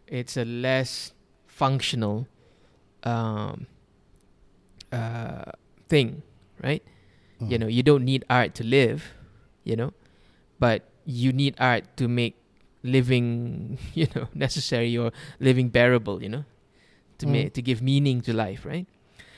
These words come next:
Speaker 1: So,
Speaker 2: Okay.
Speaker 1: uh, what we do we feed off art, right?
Speaker 2: Mm.
Speaker 1: But, um, I don't think what we create is art,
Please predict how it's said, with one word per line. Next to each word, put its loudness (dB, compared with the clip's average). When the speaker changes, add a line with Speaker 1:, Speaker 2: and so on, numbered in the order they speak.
Speaker 1:
So, 0
Speaker 2:
Okay. -8
Speaker 1:
uh, -2
what 0
we 0
do -4
we -2
feed 0
off -2
art, -2
right? -4
Speaker 2:
Mm. -10
Speaker 1:
But, -2
um, -8
I -4
don't -4
think -4
what -4
we -8
create -6
is -2
art, -12